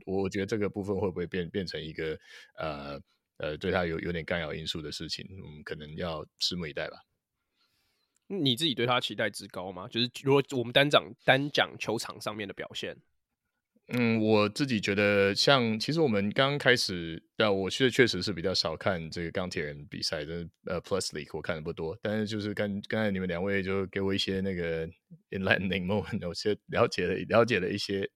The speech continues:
Speaker 1: enlightenment，我了解了一些这个，这个球-，球赛的这个球队的结构。不过我想这个你们两位应该可以有比较多的琢磨。我只想说他，他也许会变成是一个 one man show，就是他打得很好，但是球队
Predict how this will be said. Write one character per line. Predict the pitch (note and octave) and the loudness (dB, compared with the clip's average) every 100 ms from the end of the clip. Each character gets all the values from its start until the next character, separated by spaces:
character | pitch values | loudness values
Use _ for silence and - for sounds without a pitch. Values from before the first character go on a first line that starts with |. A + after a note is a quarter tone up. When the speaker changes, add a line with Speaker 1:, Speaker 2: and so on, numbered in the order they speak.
| - | -8
Speaker 1:
enlightenment， | F#2+ G2 - F2+ F2 | -2 -2 -2 -4 -2
我 | F2 | -2
了 | F#2+ | 0
解 | F#2+ E2+ | 0 -2
了 | F#2 | -2
一 | |
些 | G2 F#2 | -4 -4
这 | F#2+ F2+ | -4 -4
个， | D#2+ - - - - _ | -6 -8 -16 -20 -20 _
这 | - F#2+ | -2 2
个 | E2+ E2 D#2+ D#2+ - _ - _ | 2 2 0 -2 -8 _ -20 _
球-， | - F2+ - | -2 -2 0
球 | - F#2+ | 0 4
赛 | B2 G2+ | 6 6
的 | F#2 | 4
这 | F2 | -2
个 | G2 | -2
球 | F2+ F#2+ F#2+ | -2 -2 0
队 | G#2+ | 0
的 | |
结 | F2 E2+ F2 | 0 -2 -2
构。 | F#2 E2 | -2 0
不 | B2 | 6
过 | |
我 | C#3+ | 8
想 | A2 | 8
这 | C3 | 6
个 | A2+ G#2+ | 2 2
你 | F#2+ | 0
们 | |
两 | F#2+ F#2 | 0 0
位 | G#2 | 0
应 | |
该 | G#2 | 0
可 | G2 F#2 | 0 0
以 | |
有 | E2+ E2 | 0 -4
比 | E2+ | -2
较 | F2 | -2
多 | - E2+ | -2 -4
的 | D#2+ D#2 | -4 -6
琢 | D#2+ D#2+ | -6 -6
磨。 | F2 D#2+ | -6 -4
我 | F2+ | -2
只 | B2+ | 0
想 | B2 F#2 | 2 2
说 | A#2 | 4
他， | C3 C3 | 4 4
他 | - E3+ | 6 6
也 | C#3 | 4
许 | A2 | 4
会 | C3 | 4
变 | C3 A2+ | 4 2
成 | F#2+ | -2
是 | F2+ | -4
一 | G2 | -2
个 | F2+ | -2
one | F#2 | -2
man | F2 D#2+ | -2 -2
show， | - - F2 D#2+ | 0 2 0 -6
就 | F2+ | -8
是 | F#2+ | -4
他 | G2+ | -4
打 | - D2+ | -2 -6
得 | |
很 | - E2+ F2+ | -6 -8 -8
好， | - - - | -6 -6 -6
但 | F#2+ | -6
是 | F2+ F#2+ F2+ - - - - | -4 -4 -6 -10 -18 -18 -8
球 | F2 F2+ | -4 2
队 | G#2+ F#2+ | 4 4